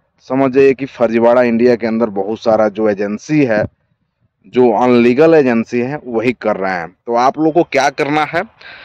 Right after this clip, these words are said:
सबसे पहले किसी भी एजेंसी में अगर आप लोग interview देने के जी-, लिए जा रहे हैं, तो license number उसका देखना है कि भारत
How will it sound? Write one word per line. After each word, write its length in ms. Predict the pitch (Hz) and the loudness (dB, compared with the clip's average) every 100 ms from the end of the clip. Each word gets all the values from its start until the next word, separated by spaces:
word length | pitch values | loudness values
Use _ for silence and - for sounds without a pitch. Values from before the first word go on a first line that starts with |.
| - | -20
सबसे 380 | - 127 123 - | -6 -6 -4 -4
पहले 300 | - 139 156 | -2 0 -2
किसी 340 | - - 175 175 | -4 -6 -2 0
भी 380 | 156 156 160 - | 0 0 0 -2
एजेंसी 440 | 117 117 123 131 | -2 0 -2 -2
में 120 | 143 131 | 0 2
अगर 180 | 123 | 2
आप 200 | 117 113 | 0 0
लोग 180 | 123 127 | 0 2
interview 380 | 117 104 110 127 | 0 -4 0 2
देने 240 | 113 110 | 2 -2
के 120 | 107 110 | -2 -4
जी-, 240 | 95 98 | -4 -6
लिए 220 | 104 113 | -2 -2
जा 280 | 95 101 123 | -2 -2 0
रहे 240 | 135 110 | 0 -4
हैं, 180 | 98 117 - - - - | -6 -10 -12 -20 -20 -4
तो 80 | 143 | 0
license 580 | 131 127 127 143 147 - | 0 0 -2 -2 -4 -2
number 280 | 127 120 113 | 0 2 0
उसका 300 | 107 - 104 | -2 -2 -4
देखना 340 | 104 110 113 | -4 -4 -4
है 140 | 135 | -4
कि 180 | 147 151 | -6 -6
भारत 340 | 127 104 110 | -4 -2 -2